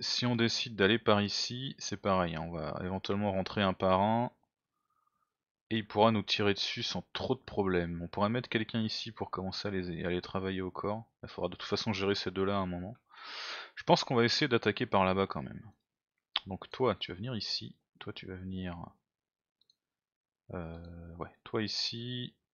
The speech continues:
Notre arbalétrier va venir là pour prendre cette position et commencer à, à tirer. Cela dit, ce qu'on va faire, c'est que toi, tu vas surélever la case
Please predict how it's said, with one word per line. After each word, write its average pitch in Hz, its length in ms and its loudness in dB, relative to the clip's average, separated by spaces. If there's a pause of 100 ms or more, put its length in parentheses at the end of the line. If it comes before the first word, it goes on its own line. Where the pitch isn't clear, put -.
(240)
Notre - 720 -4 (240)
arbalétrier 110 680 2
va 98 100 4
venir 113 340 4
là 117 160 6
pour - 180 -12
prendre 120 240 -2
cette - 220 -4
position 107 680 -2
et 87 100 0
commencer 95 500 -2
à, 87 120 -2
à - 160 -4
tirer. 98 460 0 (4000)
Cela - 200 -14
dit, 98 100 -6
ce - 80 -4
qu'on 90 100 -8
va 90 80 -2
faire, - 220 -2
c'est - 160 -8
que - 200 -6 (200)
toi, 123 240 0
tu - 180 -8
vas 92 260 0
surélever 107 480 0
la 101 140 4
case 101 520 0